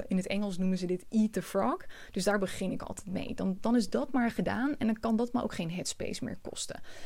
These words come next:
Dan ga ik daarna beginnen met allemaal kleine taakjes die headspace kosten.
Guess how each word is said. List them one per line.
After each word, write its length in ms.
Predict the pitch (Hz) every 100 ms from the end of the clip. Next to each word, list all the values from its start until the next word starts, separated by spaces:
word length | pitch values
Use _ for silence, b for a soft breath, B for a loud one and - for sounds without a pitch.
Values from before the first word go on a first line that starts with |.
| B B -
Dan 380 | 196 165 226 294
ga 180 | - 254
ik 80 |
daarna 400 | 220 190 196 190
beginnen 340 | 247 - 220 208
met 160 | 196
allemaal 320 | 208 208 196 190
kleine 640 | - 220 233 285 320 240
taakjes 680 | - 226 254 - - 240 - -
die 300 | 208 208 196 -
headspace 600 | 196 - - - - -
kosten. 400 | - - -